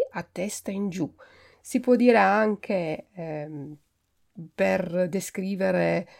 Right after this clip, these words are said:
una cosa a livello metaforico, cioè buttarsi con impegno a fare qualcosa, a capofitto. Baule è una cassa. Ammassare, raccogliere, affastellare.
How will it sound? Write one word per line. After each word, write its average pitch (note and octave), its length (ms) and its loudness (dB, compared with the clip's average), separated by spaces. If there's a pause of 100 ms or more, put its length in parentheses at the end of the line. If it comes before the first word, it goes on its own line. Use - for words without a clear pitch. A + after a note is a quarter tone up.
(220)
una F#3 280 -4
cosa F3+ 480 -2
a F3 60 0
livello E3+ 560 0
metaforico, A#3 840 2
cioè D#3 340 -6 (280)
buttarsi F#3+ 840 -2
con F#3 220 0
impegno F3+ 880 -2
a - 20 -10
fare E3 320 -8
qualcosa, - 640 -6
a F3+ 140 -6
capofitto. - 800 -8 (480)
Baule A#3 560 4
è F3 60 2
una D#3+ 240 -4
cassa. - 600 -4 (480)
Ammassare, A#3 960 2
raccogliere, G#3 1120 0
affastellare. F#3 1400 -2